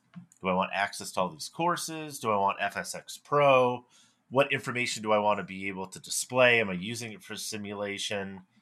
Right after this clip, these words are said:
How much of that world do I wanna get into? You can add those different things. Well, Bushnell heard from a lot of people like, "Hey, that's great, but, whew, still thirty-five hundred bucks. That's a hard pill to swallow."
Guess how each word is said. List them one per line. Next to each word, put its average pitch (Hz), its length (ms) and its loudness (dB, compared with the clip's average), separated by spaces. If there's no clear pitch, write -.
How - 280 4
much 131 200 -4
of 95 100 -10
that 113 240 6
world 110 260 -2
do 101 120 -2
I 101 40 2
wanna 98 300 0
get 95 200 -4
into? 95 600 -8
You 104 120 0
can 107 160 4
add 104 280 8
those 92 220 -4
different - 360 -14
things. - 440 -4
Well, 190 440 12
Bushnell 127 420 0
heard 98 300 -6
from 90 140 -8
a 90 40 -8
lot 92 140 -4
of 92 80 -10
people 87 300 -14
like, 95 120 -8
"Hey, 170 280 2
that's 180 180 12
great, 202 320 8
but, 131 280 4
whew, 202 200 2
still 190 340 2
thirty-five 143 440 6
hundred 127 160 0
bucks. 135 300 0
That's - 560 -12
a 95 180 -8
hard 104 260 -2
pill 104 180 -2
to 76 60 -12
swallow." 110 560 6